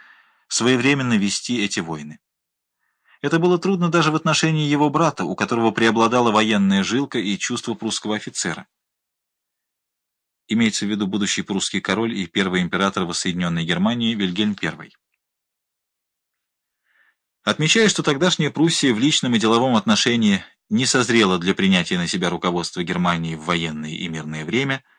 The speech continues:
Я этим вовсе не хочу сказать, что в то время я видел это с такой ясностью, как теперь, оглядываясь назад на развитие событий за сорок лет.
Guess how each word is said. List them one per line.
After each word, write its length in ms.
Я 180
этим 200
вовсе 260
не 80
хочу 260
сказать, 320
что 160
в 80
то 120
время 320
я 120
видел 280
это 120
с 80
такой 300
ясностью, 500
как 200
теперь, 420
оглядываясь 640
назад 340
на 100
развитие 440
событий 380
за 120
сорок 300
лет. 360